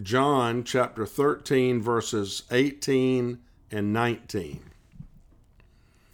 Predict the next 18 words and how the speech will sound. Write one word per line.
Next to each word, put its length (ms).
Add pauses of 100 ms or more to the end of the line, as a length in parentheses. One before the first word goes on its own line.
(280)
And 140
here 200
is 140
the 100
reading. 460 (1900)
"I 160
am 120
not 260
referring 500
to 140
all 240
of 120
you. 380 (500)
I 120
know 220
those 480
who 260
I, 220